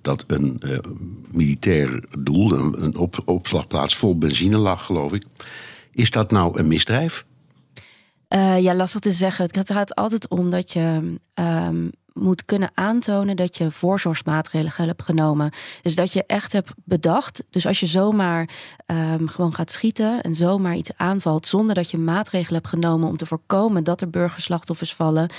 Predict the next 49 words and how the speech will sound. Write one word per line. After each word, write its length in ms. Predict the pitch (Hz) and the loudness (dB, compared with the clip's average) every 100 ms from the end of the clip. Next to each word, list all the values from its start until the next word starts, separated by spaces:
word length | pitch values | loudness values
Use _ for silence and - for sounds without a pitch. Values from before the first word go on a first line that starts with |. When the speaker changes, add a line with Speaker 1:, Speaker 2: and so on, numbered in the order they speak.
| - - - | -16 -16 -18
Speaker 2:
eh, 220 | - - 165 165 - | -4 0 0 -2 0
dan, 380 | 175 180 185 185 - | 2 4 2 0 -2
eh, 280 | 165 160 160 | -2 0 0
schend 400 | - 170 170 160 | 0 0 0 0
je 220 | 156 156 - | 0 0 -2
mogelijk 320 | 156 - 165 | -2 -2 -4
het 180 | 165 - | -4 0
oorlogsrecht. 720 | 175 170 143 156 185 - - - - | 2 2 -2 -4 -4 -6 -14 -16 -4
En 160 | 165 | 0
daar 220 | 170 175 185 | 2 2 2
mo-, 100 | - | 0
dat 160 | 196 196 | 0 0
is 80 | |
dus 140 | 196 190 | 0 0
altijd 200 | 190 180 | 0 2
heel 200 | 185 196 | 4 4
erg 120 | 165 | 2
lastig 500 | 165 180 - 185 - | 0 0 0 -2 -2
in 220 | - 170 | -2 0
het 160 | 160 - | 0 -2
achteraf 420 | 170 - 170 165 | -6 -4 -4 -2
toetsen 360 | - 202 - 170 | 0 -2 0 0
door 100 | 165 | 0
de 60 | |
rechter. 420 | 165 180 - 156 | 0 -2 -2 0
Want 120 | 151 160 | 0 -2
die 100 | 165 | -2
moet 140 | 175 | -2
echt 240 | - - | -2 -4
in 120 | 202 170 | -2 0
de 60 | |
huid 240 | 165 185 - | 2 0 -2
kruipen 400 | 175 170 165 160 | -2 -2 -2 -2
van 160 | 160 | 0
het 140 | 160 160 | 0 2
moment 500 | 165 165 165 190 208 | 2 4 2 0 -4
op 140 | 175 | -2
dat, 280 | 180 202 - | -2 -2 -6
zeg 360 | - - - - | -14 -20 -10 0
maar, 100 | 180 | 0
op 120 | - | 2
dat 200 | 202 - | 0 2
moment. 380 | 175 170 180 180 | 2 2 2 0
Wat 180 | 185 | -2
was 120 | 196 175 | -2 -4
de 120 | 185 | -2
kennis 340 | - 202 202 - | 0 0 0 -2
die, 280 | 180 180 - | -2 -2 -2
eh, 280 | 170 165 | -2 -2